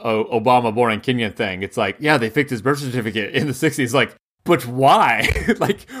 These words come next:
what motivation would they have had in the sixties to pretend he was born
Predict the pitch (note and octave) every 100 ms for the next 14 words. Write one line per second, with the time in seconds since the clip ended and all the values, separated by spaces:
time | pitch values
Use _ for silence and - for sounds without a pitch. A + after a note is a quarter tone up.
0 | - - A2 - F#3+ F#3+ C#3 F3+ D3+ D3+
1 | E3+ D#3 C#3+ C#3 C3 C3 C3 C3 C3 B2+
2 | B2 G#2+ D3 C#3 - A#2 A2 - B2 -
3 | - C3+ C3 B2 A2+ A2+ G#2+ G2+ A#2 A2+
4 | G#2+